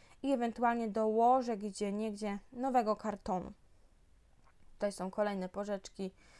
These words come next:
agresty, tu jest, y, czereśnia, ale tylko widać tak naprawdę konar, bo troszkę się śpieszę, nie ma czasu. Pokazuję Wam tylko taki naprawdę szybciutki update. A tutaj są moje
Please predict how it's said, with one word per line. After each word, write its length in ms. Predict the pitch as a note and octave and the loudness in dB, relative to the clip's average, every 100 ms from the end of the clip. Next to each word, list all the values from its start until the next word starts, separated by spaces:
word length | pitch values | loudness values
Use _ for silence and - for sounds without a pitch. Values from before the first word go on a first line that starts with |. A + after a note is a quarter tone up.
| - - - - | -20 -20 -20 -6
agresty, 800 | G#3 G#3+ G#3+ G#3 - - G3+ F#3+ - - - - | -2 2 4 2 -2 -4 -2 -4 -8 -20 -16 -4
tu 80 | |
jest, 580 | G#3 F#3+ F#3 - - - | -2 0 -2 -8 -16 -14
y, 120 | F3+ G#3 - - _ | -14 -14 -18 -20 _
czereśnia, 500 | G3+ F#3+ G3+ - G#4+ G#4 - - - - - - - | -6 -4 -6 -6 -6 -8 -10 -20 -20 -20 -18 -18 -4
ale 180 | B3 A#3+ | -2 -2
tylko 260 | A#3+ - | -2 -4
widać 400 | A3 A3+ - - - - - | -4 -6 -6 -10 -16 -18 -18
tak 120 | - | -12
naprawdę 420 | G#3 G#3 G3 G3 - - - - - - - - | -8 -6 -6 -6 -12 -16 -20 -20 -20 -20 -20 -12
konar, 460 | - A3+ G#3 G3+ G#3 | 4 4 6 4 2
bo 100 | A3+ | 0
troszkę 340 | C#4+ C4+ B3 | 0 0 -2
się 200 | A3 G#3 | -4 -8
śpieszę, 600 | - - A#3 A3+ G#3+ G3 F#3+ - A3+ | -8 0 0 0 -2 -4 -6 -12 -6
nie 120 | A3+ | -2
ma 180 | G#3 F#3+ | -2 -4
czasu. 560 | A3 G#3 - F#3+ F#3+ - - - - | -4 -6 -4 -4 -4 -6 -18 -20 -16
Pokazuję 420 | A#3+ A3+ A3 A#3 G#3 | -4 0 2 2 2
Wam 140 | G3 | -2
tylko 140 | - | -6
taki 180 | F#3+ G3 | -8 -8
naprawdę 300 | G3 G#3 G3 | -4 -2 -2
szybciutki 520 | - F#3 - F#3+ - | -6 -8 -8 -10 -8
update. 400 | - - G#3 G#3+ - - - - - | -6 -6 -6 -10 -14 -20 -20 -6 -2
A 100 | A#3 | 0
tutaj 240 | B3 A#3 | 2 0
są 160 | - G#3 | 0 -4
moje 420 | G3+ G3 G3 | -4 -4 -4